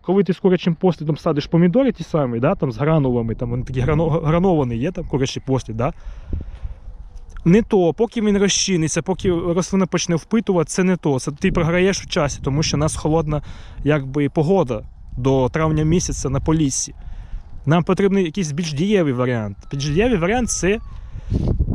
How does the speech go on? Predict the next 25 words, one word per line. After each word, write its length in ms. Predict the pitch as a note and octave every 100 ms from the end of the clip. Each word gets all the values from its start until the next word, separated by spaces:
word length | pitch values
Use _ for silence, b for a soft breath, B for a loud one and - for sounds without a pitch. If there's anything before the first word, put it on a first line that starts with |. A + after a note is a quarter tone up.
| - - - - - - -
зазвичай 520 | D#3+ D3 F#3 - E3+
що? 320 | B2+ G3 A#3 A#3 B B B B -
Сучасні 360 | D#3 A3 F#3+
добрива. 440 | D#3 D3+ B2 A2 A2+ - -
От 180 | D#3 D#3
на 100 | E3+
них 160 | A#3
полуниця 420 | - E3+ F3+ A3+ E3
навіть 260 | E3+ D3+
у 40 | D#3+
холода 380 | E3+ C#3+ A#2+ B2
реагує 400 | D3+ C#3+ E3+ F3 -
краще, 320 | D#3 A3 -
чим 180 | - D3
реагує 340 | C3+ C#3 F3+
на 80 | D3
курячий 380 | - C#3+ - -
послід. 320 | - A2+ - - B B B B B B -
Тому 260 | F3 B3
нам 240 | E3+ G#3 G#3+
потрібно 400 | F#3+ G#3+ F#3+ F#3
буде 220 | F3 E3
полуницю 420 | E3+ E3+ E3 D#3
першого 440 | - C#4 - F#3
року, 340 | F3+ D3 -